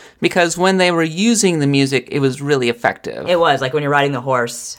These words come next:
Speaker 2: and, uh, I just love listening to, like, at nighttime, the, the sounds of nature around
Speaker 1: Mm.
Speaker 2: you. That was pretty great.
Speaker 1: And the tones, right, where you start the game and there's that little doo-doo-doo,
Speaker 2: Yeah,
Speaker 1: you
Speaker 2: of
Speaker 1: know.
Speaker 2: course, yeah. The, you, it's, you, the sound design in that game is really effective.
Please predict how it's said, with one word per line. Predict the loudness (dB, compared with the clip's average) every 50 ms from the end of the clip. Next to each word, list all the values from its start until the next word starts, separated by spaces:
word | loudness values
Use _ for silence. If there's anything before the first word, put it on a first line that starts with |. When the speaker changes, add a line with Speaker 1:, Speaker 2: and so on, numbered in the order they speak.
| -12
Speaker 2:
and, | -8 -8 -6 -6 -6 -8 -6
uh, | -2 0
I | 0 0
just | 0 -2 -2
love | 2 2 2 2
listening | 0 -2 -2 -2 -4 -6 -4
to, | -4 -6 -4
like, | -2 -2 -2 -2
at | -2 -4
nighttime, | -4 -4 -6 -4 -4 -6 -6 -6 -4
the, | -6 -4 -6 -6 -6
the | -8
sounds | -6 0 0 0 0 0 -2 -6
of | -6 -4
nature | -4 -4 -4 -2 -2 -2 0 0 -2 0
around | 2 4 4 4 4 2
Speaker 1:
Mm. |
Speaker 2:
you. | 0 -2
That | -4 -4 -6
was | -6 -6
pretty | -8 -6 -6 -6
great. | -4 -4 -6 -6 -8 -10 -18 -8 -2
Speaker 1:
And | 0 0 2 2
the | 0
tones, | 0 0 0 2 2 2 2 2 0 0 2
right, | 2 2 2 2 -2 -6 -20 -20 -20 -20 -20 _
where | -2 0 2 2 4 4 4 4 2 2 0 -6 _ _ _ _ -10
you | -6 -2 0 2 2 2 2 0
start | -2 -4 -2 0 0 0 0 -2
the | -6 -2
game | 0 2 2 4 2 2 0 0 0
and | 0 0 2 2
there's | 2 2 2
that | 2 2 2 2
little | 2 0 0 0
doo-doo-doo, | -2 -2 -4 -4 -2 0 0 0 0 0 -2 -4 -2
Speaker 2:
Yeah, | 0 2 2 4 4 2
Speaker 1:
you |
Speaker 2:
of | 2 0
Speaker 1:
know. | 2
Speaker 2:
course, | 2 2 2 2 0 -2 -2
yeah. | 0 0 0 -2
The, | -2 -2 -2
you, | 0 0 0
it's, | -2 -2 -4 -2
you, | -2 -2 -2 0
the | 0 -2 -2
sound | 0 0 2 2 2 0 -2
design | -2 -2 0 0 0 0
in | -2
that | -2 -4 -4
game | -6 -8
is | -8 -6
really | -4 -4 -2 -2 -4
effective. | -6 -8 -10 -10 -10 -12 -16 -16 -16